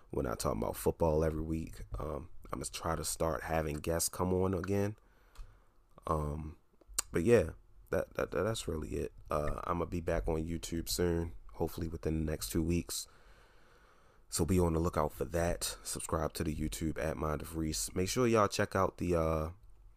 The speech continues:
the Mavs Outsiders Instagram. I've been posting on there the past few days. I'm gonna continue to do so, at Mavs Outsiders Pod on Instagram.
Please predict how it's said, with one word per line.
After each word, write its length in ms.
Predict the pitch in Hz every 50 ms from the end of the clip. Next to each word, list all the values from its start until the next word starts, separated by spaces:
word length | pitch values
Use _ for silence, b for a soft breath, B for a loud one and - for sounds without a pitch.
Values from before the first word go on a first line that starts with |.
| - - _ - - - - -
the 80 | - 82
Mavs 360 | 82 85 85 85 82 78 -
Outsiders 520 | - 85 82 - - 82 80 80 82 76 -
Instagram. 560 | - 85 - - 85 87 85 85 85 82 85 - - -
I've 80 | - 67
been 120 | 73 76
posting 360 | - - 85 80 - - 85
on 120 | 82 80 80
there 120 | 82 78 78
the 60 | 80
past 300 | - - 76 76 - -
few 100 | - 82
days. 360 | 85 85 82 85 82 80 - B B B B B B B B B
I'm 60 | -
gonna 160 | - 78 73 73
continue 380 | - 73 - - 85 80 80
to 80 | 73 73
do 180 | 78 82 80 80
so, 360 | - - 80 78 76 76 78 - - - - - -
at 260 | - 82 82 - - - -
Mavs 380 | 82 82 80 78 80 - - -
Outsiders 500 | 87 80 - - - 85 82 80 78 -
Pod 460 | - - - 85 82 85 85 82 - - - -
on 160 | 80 78 -
Instagram. 600 | 69 80 - - - - 85 82 82 80 78 80